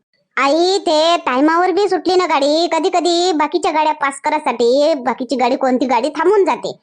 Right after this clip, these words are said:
त्याच्यानं मग गाडी लेट होऊन जाते. आता त्या रोडावर दुसऱ्या गाड्या असन पास करायच्या,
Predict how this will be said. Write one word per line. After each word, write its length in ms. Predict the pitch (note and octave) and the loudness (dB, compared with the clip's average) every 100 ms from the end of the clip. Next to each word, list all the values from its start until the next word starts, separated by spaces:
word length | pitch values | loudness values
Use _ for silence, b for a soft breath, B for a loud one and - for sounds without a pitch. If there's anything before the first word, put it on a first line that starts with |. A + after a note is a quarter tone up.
| _ _ _ | _ _ _
त्याच्यानं 340 | D4+ D4+ F#4 G4 | -4 0 0 2
मग 220 | F#4+ F#4+ | 4 2
गाडी 220 | F4+ F#4 | 2 2
लेट 200 | F4+ F4 | 2 0
होऊन 160 | E4 D#4 | 0 2
जाते. 220 | C#4 - - - _ _ _ _ _ _ _ - | 0 -4 -10 -14 _ _ _ _ _ _ _ -8
आता 540 | C4+ D#4 E4+ F4 F4 | -4 0 0 2 0
त्या 160 | E4 E4+ | 0 0
रोडावर 400 | F4+ F#4+ F#4+ G4 | 0 2 2 2
दुसऱ्या 280 | F4 F#4+ G4 | 0 0 0
गाड्या 300 | F#4+ F#4+ G4 | 0 2 0
असन 200 | G4 G4 | 0 0
पास 240 | F#4 F4 | 0 -4
करायच्या, 380 | - E4+ E4 E4 | -2 -2 -2 -2